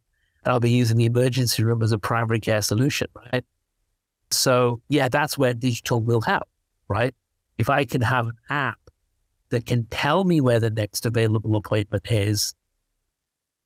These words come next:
and time and location, and I can press a few buttons and secure that, then maybe I won't go to the emergency room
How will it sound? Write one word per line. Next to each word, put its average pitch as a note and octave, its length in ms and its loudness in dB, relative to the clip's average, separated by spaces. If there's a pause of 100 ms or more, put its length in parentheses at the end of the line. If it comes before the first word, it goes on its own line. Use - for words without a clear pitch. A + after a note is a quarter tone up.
(180)
and B2 200 0
time A2 500 0
and A#2+ 160 2
location, A#2 680 0
and A#2+ 180 -2
I A2+ 140 0
can A2 240 -6 (480)
press C3+ 260 -2
a A#2 60 -2
few B2 180 0
buttons A#2 560 -4 (640)
and A#2 120 -2
secure F#3 460 0
that, B2 240 0
then B2 180 -2
maybe C3 320 0
I A#2 100 2
won't A#2 220 0
go A#2+ 140 -2
to A2 140 -4
the A2 100 2
emergency A#2+ 560 0
room A2 280 2